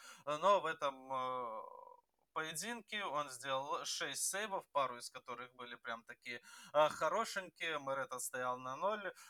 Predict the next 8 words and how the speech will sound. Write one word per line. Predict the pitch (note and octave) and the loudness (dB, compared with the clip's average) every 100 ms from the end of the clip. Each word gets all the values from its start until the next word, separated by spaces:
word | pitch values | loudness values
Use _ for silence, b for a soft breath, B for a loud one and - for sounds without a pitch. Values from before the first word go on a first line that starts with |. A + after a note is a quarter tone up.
| B | B
э, | C3 C3 B2+ A#2+ B2 B2+ _ _ _ _ _ - | 0 0 0 -6 -14 -20 _ _ _ _ _ -6
продолжает, | D3+ D#3+ E3 E3 E3 D3+ B2+ A#2 _ - | 0 2 2 2 4 4 4 0 _ -10
э, | B2+ B2+ C3 | -6 -4 -4
быть | C3+ D3+ C#3+ | -6 -6 -6
основным | C3 C3 C#3 C#3 C3 B2+ | -4 -4 -4 -6 -10 -8
голкипером | B2+ B2+ C3+ B2+ B2+ B2+ C#3+ B2 D3+ | -8 -8 -14 -6 -4 -4 -2 -2 2
Наполи, | F3 F3 F#3 E3 | 4 4 2 -4
продолжает, | C3+ C3 C3 C3+ C3 B2 | -8 -8 -6 0 0 0